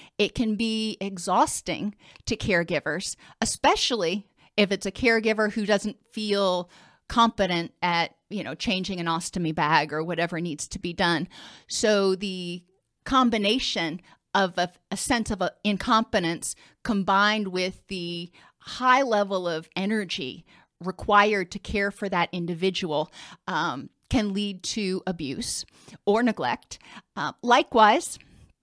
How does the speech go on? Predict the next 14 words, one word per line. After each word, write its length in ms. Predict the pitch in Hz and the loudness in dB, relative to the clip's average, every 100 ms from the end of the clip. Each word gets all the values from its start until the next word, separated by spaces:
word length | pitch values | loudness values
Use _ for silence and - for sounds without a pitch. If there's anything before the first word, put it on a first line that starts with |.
| _ _ _ _ - - | _ _ _ _ -16 -2
unfortunately, 960 | 202 208 202 190 - 226 208 - 220 233 | 0 0 -2 -2 0 0 0 -2 -2 0
if 300 | 202 196 - | 0 0 -2
children 520 | - 254 247 233 233 - | 2 4 4 2 0 2
are 260 | 196 190 | 4 4
born 540 | 180 196 202 196 220 - | 4 2 4 2 0 -2
or 180 | - 185 | 0 2
develop 480 | 175 185 196 190 190 | 0 0 2 2 0
disabilities, 840 | 196 - 190 170 170 170 208 - - - - - | -2 -4 -2 0 0 0 -2 -4 -10 -20 -20 -14
sometimes 680 | - - 220 214 226 202 202 | -4 0 2 2 0 0 -2
parents 560 | - 233 220 214 - - | -4 0 2 0 -4 -6
may 120 | 190 | -4
reject 480 | 214 214 320 - - | -2 2 2 2 -16
them. 120 | - - _ - 285 - _ | -16 -18 _ -20 -20 -20 _
And 720 | 196 190 190 185 185 185 180 | 2 4 2 0 -2 -4 -8